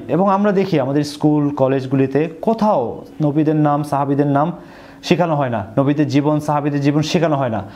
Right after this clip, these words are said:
আমাদের শেখানো হয়, আহ, আহ, টমাস আলভা এডিসন এর নাম,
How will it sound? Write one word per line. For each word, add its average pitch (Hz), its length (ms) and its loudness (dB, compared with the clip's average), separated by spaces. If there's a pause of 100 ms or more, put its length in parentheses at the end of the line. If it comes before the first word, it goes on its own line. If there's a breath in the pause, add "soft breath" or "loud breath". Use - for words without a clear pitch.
(160 loud breath)
আমাদের 170 320 0
শেখানো 160 400 0
হয়, 143 360 2 (380 loud breath)
আহ, 117 520 2 (380)
আহ, 98 260 0 (120)
টমাস 156 380 0
আলভা 156 460 0
এডিসন 147 400 0 (460)
এর 180 120 2
নাম, 117 300 0